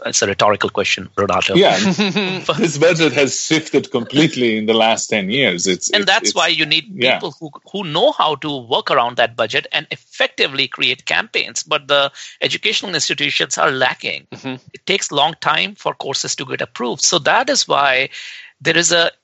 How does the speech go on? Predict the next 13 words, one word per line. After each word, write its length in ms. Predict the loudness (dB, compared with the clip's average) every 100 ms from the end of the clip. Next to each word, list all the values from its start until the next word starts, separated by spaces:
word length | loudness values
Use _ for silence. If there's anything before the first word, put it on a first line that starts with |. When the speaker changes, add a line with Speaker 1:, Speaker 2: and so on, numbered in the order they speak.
| -10
Speaker 1:
need, 720 | -4 0 2 2 2 0 -6 -8 -2
and 240 | 0 2
that 160 | 0 0
need 280 | -2 -2 0
is 140 | 0
coming 340 | 0 -2 -4
from 640 | -6 0 4 4 2 -4 -6
the 120 | -6
companies. 840 | -4 -6 -4 -6 -6 -6 -8 -8 -8
And 180 | -6 -2
we 80 | 0
have 140 | 0
had 340 | 0 0 0